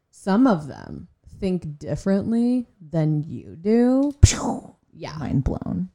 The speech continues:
Speaker 1: Their minds just fucking blow
Speaker 2: <laughs>
Speaker 1: the fuck up. But even those people, this podcast is for you. If you're seeing it, if you're coming across it, there's no such thing as a coincidence. I mean, if you know the video I'm talking about, you know the video I'm talking about.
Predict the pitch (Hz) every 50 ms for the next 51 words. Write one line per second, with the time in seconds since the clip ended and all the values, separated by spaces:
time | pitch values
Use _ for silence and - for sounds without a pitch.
0 | _ _ - 202 233 214 202 180 175 175 190 165 175 175 - - 175 160 - -
1 | 165 175 170 156 156 160 156 156 156 160 160 131 - 143 165 160 170 165 160 -
2 | - 165 123 147 156 - - 60 78 - - - - - _ _ _ _ _ _
3 | - - 214 208 - - 247 262 240 294 269 247 226 208 208 208 202 196 - -
4 | - 226 254 302 247 - 165 117 67 57 - 196 185 185 180 - - 185 180 185
5 | 196 196 202 190 190 202 196 - 208 190 - - - 190 202 226 226 196 180 170
6 | 165 160 - 165 170 170 - - - 180 175 180 180 185 185 180 180 180 180 175
7 | - - - 175 175 175 175 180 185 180 - - 170 165 175 - - 196 175 170
8 | 156 156 165 170 165 160 - 170 165 - - 170 170 165 165 165 160 170 165 -
9 | - 170 160 160 160 156 - 180 175 180 180 180 190 190 - 175 170 165 156 151
10 | 151 156 160 156 - _ _ _ _ _ _ _ - 165 - 175 180 175 175 170
11 | 170 160 165 165 165 160 160 180 160 160 165 175 165 170 160 - - 156 151 151
12 | 156 165 170 175 180 214 247 240 254 240 240 233 247 240 240 220 233 220 220 220
13 | 220 220 214 - -